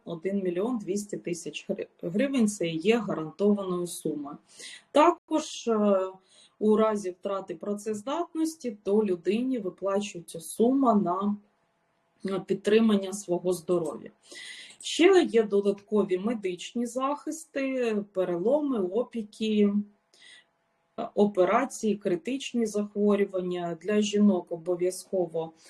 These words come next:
захист по онкології, тому що, на жаль, після п'ятдесяти років кожна п'ята жінка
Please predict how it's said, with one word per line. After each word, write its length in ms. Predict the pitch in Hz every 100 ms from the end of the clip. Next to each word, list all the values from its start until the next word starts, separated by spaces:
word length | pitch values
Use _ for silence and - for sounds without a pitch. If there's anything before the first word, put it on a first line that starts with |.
| -
захист 580 | 170 185 190 - 175 -
по 200 | - 185
онкології, 680 | 185 202 220 262 370 349 320
тому 300 | 320 247 226
що, 240 | 240 - 214
на 160 | 208
жаль, 380 | 208 208 196 180 180
після 320 | 190 185 180
п'ятдесяти 760 | 170 185 185 185 180 - - 190
років 360 | 190 175 165 -
кожна 360 | 196 190 175 165
п'ята 400 | 180 175 170 170
жінка 580 | - 190 185 - 160